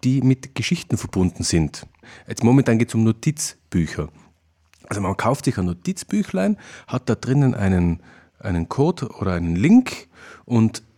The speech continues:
mit diesem Link kommt man zu einem Audiofile und dann wird eine von fünf Geschichten zu Notizbüchern erzählt. Zwei habe ich schon verfasst.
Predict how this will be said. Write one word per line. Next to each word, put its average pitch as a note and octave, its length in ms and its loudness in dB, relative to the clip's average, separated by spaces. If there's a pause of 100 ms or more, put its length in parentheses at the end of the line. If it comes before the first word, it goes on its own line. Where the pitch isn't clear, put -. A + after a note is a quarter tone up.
(120)
mit A#2 260 -2
diesem G2+ 280 -2
Link A#2+ 320 4
kommt C3+ 240 -2
man A#2+ 100 -6
zu - 80 -6
einem F#2 220 -4
Audiofile F#2 760 -4 (320)
und A2 200 -4
dann F3+ 400 -2
wird A#2 400 -2 (380)
eine C#3+ 320 2
von A#2+ 220 0
fünf E3 440 -2
Geschichten C#3 680 -4 (400)
zu - 120 -4
Notizbüchern G#2 720 -2
erzählt. - 440 -10 (1040)
Zwei A2+ 300 0
habe C3+ 140 4
ich A#2+ 60 2
schon A2+ 180 2
verfasst. - 640 -6